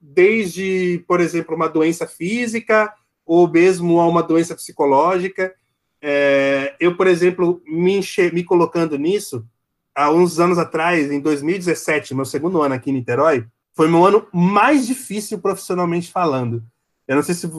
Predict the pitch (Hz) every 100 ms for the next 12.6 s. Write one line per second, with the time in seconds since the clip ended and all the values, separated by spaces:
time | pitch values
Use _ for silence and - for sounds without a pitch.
0 | 135 151 147 151 156 143 - 156 151 135
1 | 123 127 131 139 139 135 - 135 139 139
2 | 139 135 127 135 131 139 - 135 131 170
3 | 185 123 113 - _ _ 143 123 117 139
4 | 156 127 139 151 117 113 _ _ _ _
5 | - 147 160 170 175 170 165 160 165 156
6 | 165 165 _ _ _ _ 190 196 277 370
7 | 277 240 220 214 240 240 - 226 294 294
8 | 262 240 196 196 196 202 196 185 185 180
9 | 180 175 170 170 170 165 170 160 180 -
10 | 123 110 - _ _ _ _ _ 143 156
11 | 175 180 175 170 _ _ - 156 131 175
12 | 170 196 202 202 196 165